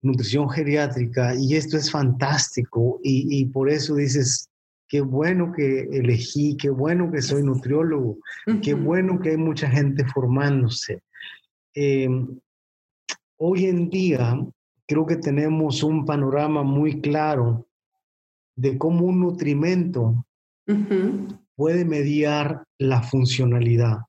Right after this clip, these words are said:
Speaker 2: Ujú.
Speaker 1: eh, particularmente la proteína como nutrimento. Entonces, eh, esto es enorme porque
Speaker 2: Claro.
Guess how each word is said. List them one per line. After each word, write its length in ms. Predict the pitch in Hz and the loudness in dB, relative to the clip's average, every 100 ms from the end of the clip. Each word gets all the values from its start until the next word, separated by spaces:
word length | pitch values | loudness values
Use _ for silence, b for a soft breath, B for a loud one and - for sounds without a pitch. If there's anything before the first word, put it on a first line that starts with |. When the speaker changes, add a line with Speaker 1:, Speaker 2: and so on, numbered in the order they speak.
| _ _ _ _ | _ _ _ _
Speaker 2:
Ujú. 360 | 208 208 185 - | 0 2 0 2
Speaker 1:
eh, 180 | 135 131 | 2 2
particularmente 1040 | 135 123 123 151 160 165 170 151 160 160 - | 0 0 0 0 0 0 -2 -2 -2 -2 -2
la 320 | 139 139 127 | 0 0 0
proteína 760 | 127 135 131 131 160 185 170 - | 0 0 0 0 2 2 0 -2
como 220 | 135 131 | 0 0
nutrimento. 760 | 127 123 123 123 117 113 113 | 0 0 2 2 2 0 0
Entonces, 880 | 110 110 127 127 120 127 131 117 - B B B B _ _ - | -2 0 0 0 0 0 0 0 -4 B B B B _ _ -4
eh, 320 | 135 135 131 - _ _ _ - | 0 0 -2 -8 _ _ _ -4
esto 640 | 180 214 190 - 190 175 | 0 0 -2 -4 0 2
es 220 | 175 170 | 0 0
enorme 460 | 160 156 202 220 190 | 0 0 2 0 0
porque 540 | 170 147 139 151 135 120 120 - _ | -2 -2 -2 0 2 2 0 -6 _
Speaker 2:
Claro. 500 | 180 170 98 - - | 0 0 0 -6 -14